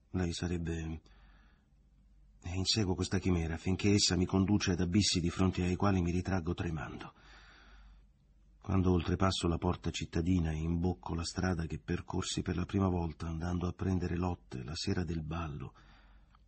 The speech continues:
com'era diverso a quel tempo. Tutto, tutto è finito. Non una traccia del mondo di prima, non un palpito dei miei sentimenti di allora.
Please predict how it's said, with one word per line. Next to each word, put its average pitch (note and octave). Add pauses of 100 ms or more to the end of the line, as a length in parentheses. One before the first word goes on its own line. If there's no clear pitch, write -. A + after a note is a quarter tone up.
(440)
com'era F2+
diverso E2+
a -
quel D#2
tempo. - (280)
Tutto, -
tutto -
è G2
finito. F2+ (920)
Non G#2+
una G2+
traccia F#2+
del F2
mondo F#2
di F2
prima, C2+ (1080)
non F2+
un F2
palpito F2
dei E2+
miei F2
sentimenti E2
di E2+
allora. C#2